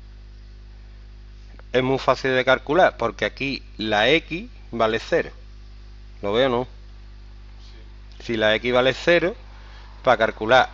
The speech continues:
Speaker 1: el punto de donde sale el chorro, solo tengo que sustituir X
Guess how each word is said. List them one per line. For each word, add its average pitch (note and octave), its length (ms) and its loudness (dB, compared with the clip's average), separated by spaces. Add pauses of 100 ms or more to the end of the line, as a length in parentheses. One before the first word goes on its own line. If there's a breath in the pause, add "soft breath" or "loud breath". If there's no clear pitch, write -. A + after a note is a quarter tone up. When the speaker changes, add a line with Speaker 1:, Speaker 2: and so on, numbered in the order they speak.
Speaker 1:
el A2+ 160 -2
punto C#3 400 -2
de C3+ 60 2
donde C#3 260 0
sale C#3 240 2
el B2+ 60 -4
chorro, F3 480 2 (140)
solo B2 200 -2
tengo A#2+ 200 -2
que B2 80 -4
sustituir C3 600 -4 (880)
X B2+ 300 0